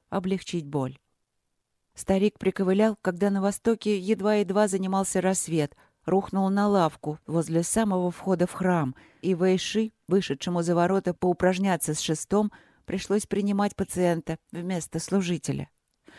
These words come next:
Он вытер распухшие ноги чистым полотном — нанес мазь, приготовленную монахами, плотно обмотал синеватые голени и ступни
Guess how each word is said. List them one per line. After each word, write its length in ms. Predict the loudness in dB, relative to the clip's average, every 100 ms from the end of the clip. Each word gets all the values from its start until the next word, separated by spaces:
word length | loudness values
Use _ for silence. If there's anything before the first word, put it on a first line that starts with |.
| -20 -20 -4
Он 220 | -2 0
вытер 300 | 0 2 2
распухшие 640 | 2 0 -2 -4 -2 0
ноги 380 | 2 0 0 -2
чистым 440 | -2 -4 -4 -4 -4
полотном — 680 | -2 0 -2 -2 0 0 -2 -14 _ _
нанес 480 | 2 4 2 0 -2
мазь, 360 | -2 -2 -6
приготовленную 800 | -6 0 0 2 0 0 -2 -2
монахами, 640 | -2 0 0 0 -2 -4 -6 -12 -20 -2
плотно 420 | 0 0 0 0
обмотал 640 | 0 0 -2 2 4 4
синеватые 720 | 0 -2 0 2 2 2 2
голени 540 | 2 2 2 2 0 -2
и 20 |
ступни 600 | -2 -4 -2 -2 0 -2